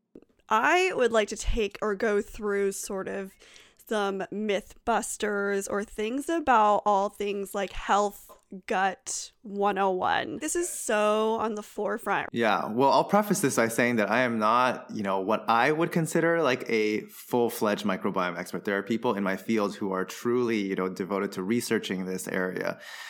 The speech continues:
Speaker 2: But what I can say is that a lot about maybe medicine in general, but certainly about gastroenterology and the microbiome, is that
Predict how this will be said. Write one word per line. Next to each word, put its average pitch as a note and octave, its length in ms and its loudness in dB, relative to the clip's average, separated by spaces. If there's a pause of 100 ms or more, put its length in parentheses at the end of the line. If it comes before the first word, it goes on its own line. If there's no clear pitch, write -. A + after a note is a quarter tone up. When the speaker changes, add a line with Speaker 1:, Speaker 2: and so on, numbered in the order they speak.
(240)
Speaker 2:
But - 180 0
what C#3+ 140 4
I D3+ 60 4
can E3 260 0
say D3 440 4
is A2+ 180 2
that A#2 200 2
a G#2+ 60 2
lot A#2+ 280 0
about A2+ 420 2 (240)
maybe A#2+ 260 -2
medicine G#2 360 0
in F#2 100 -2
general, A#2 340 2
but G2+ 180 -2
certainly A2 340 -2
about G2 400 0
gastroenterology G2 880 -2
and F#2+ 180 -4
the F#2+ 60 -6
microbiome, F#2+ 760 -2 (120)
is G2+ 140 -4
that F#2+ 280 -2